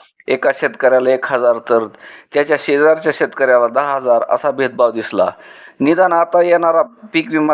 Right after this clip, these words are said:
तरी सर्व शेतकऱ्यांना समान, म्हणजे गुंटेवारीनुसार कि-, मिळावा, अशीच अपेक्षा असताना, आता येत्या दहा दिवसात कळेलच की पीक विमा कंपन्या आता नवीन काय गोंधळ करून ठेवतात ते.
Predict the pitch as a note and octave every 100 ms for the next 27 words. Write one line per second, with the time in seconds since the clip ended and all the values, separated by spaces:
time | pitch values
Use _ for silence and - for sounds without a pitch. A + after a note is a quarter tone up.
0 | D3 D3 C#3+ A#2 - D#3+ E3 E3 D#3+ D3
1 | C#3 C#3 B2+ D#3 D3 C#3+ C#3 C3 A#2+ A#2
2 | G2 - - - - - C3+ E3 E3 G3+
3 | F#3+ F3 E3+ E3 F3+ D3+ - B2+ _ B2+
4 | C3+ B2+ B2 A#2+ B2 E3 D#3 - C3 -
5 | B2+ B2 - C3 A2 F#2+ - - - -
6 | C#3+ E3+ E3 E3 E3 C3+ D3+ D3 D#3 C#3+
7 | D3 - C3+ C3+ D3 C#3 - A#2+ G2 -
8 | D#3+ D#3 D3+ C#3 C3+ C3+ B2 B2+ B2 A#2+
9 | A#2+ G#2+ G2 - A2 C#3+ E3+ E3+ C3 C3
10 | C3 B2+ B2+ A#2+ A2+ A#2+ A#2 G#2+ - F2
11 | - D2+